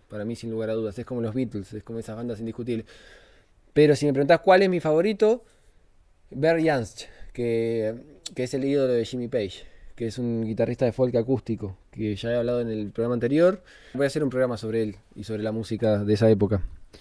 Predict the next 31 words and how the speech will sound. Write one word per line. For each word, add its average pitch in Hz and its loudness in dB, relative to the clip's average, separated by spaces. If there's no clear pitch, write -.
Y 131 6
después, 151 6
hablando 143 4
de 165 6
eso, 165 4
una 151 4
vez 151 4
le 156 2
preguntaron 135 2
a 123 -2
Jimi 127 -8
Hendrix, 120 -6
"Jimmy, 151 0
¿qué 156 0
se 151 -4
siente 151 -4
ser 143 -2
el 147 -2
mejor 135 -4
guitarrista 127 0
del 117 -2
mundo?". 120 -4
Y 123 2
él 135 6
contesta, 127 2
"No 131 0
sé, 127 0
preguntale 120 2
a 127 4
Rory 127 2
Gallagher". 101 0